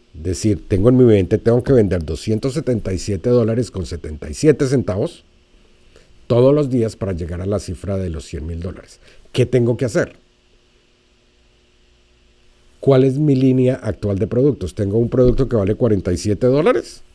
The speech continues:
Digamos, si ya sabemos que tengo que ganar doscientos setenta y siete, vender doscientos setenta y siete dólares al día. Si el producto que estoy vendiendo es un producto de cuarenta y siete dólares,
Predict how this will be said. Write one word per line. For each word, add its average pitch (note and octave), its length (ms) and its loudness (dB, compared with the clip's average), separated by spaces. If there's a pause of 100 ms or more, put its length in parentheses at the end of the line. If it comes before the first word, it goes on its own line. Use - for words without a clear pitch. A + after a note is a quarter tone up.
(880)
Digamos, F#2+ 500 -4 (220)
si - 240 -6
ya A2 120 2
sabemos D3 360 4
que B2+ 160 6
tengo G#2+ 460 -4
que B2 100 0
ganar G2 340 0 (160)
doscientos A2+ 580 2
setenta G#2+ 360 -2
y F2 60 -4
siete, A2 800 0
vender G2 420 0
doscientos G#2+ 400 0
setenta G2+ 400 -2
y E2 60 -2
siete F#2 280 -6
dólares G#2 440 -2
al F2 100 -4
día. C2+ 220 -6 (380)
Si - 220 2
el A2+ 100 8
producto A2 400 4
que D3 80 0
estoy A#2+ 180 2
vendiendo G#2+ 420 2
es F2 100 -6
un A2 100 -4
producto B2 380 0
de A2+ 60 -2
cuarenta F#2+ 360 0
y E2+ 40 -4
siete G2 280 -4
dólares, B2+ 420 0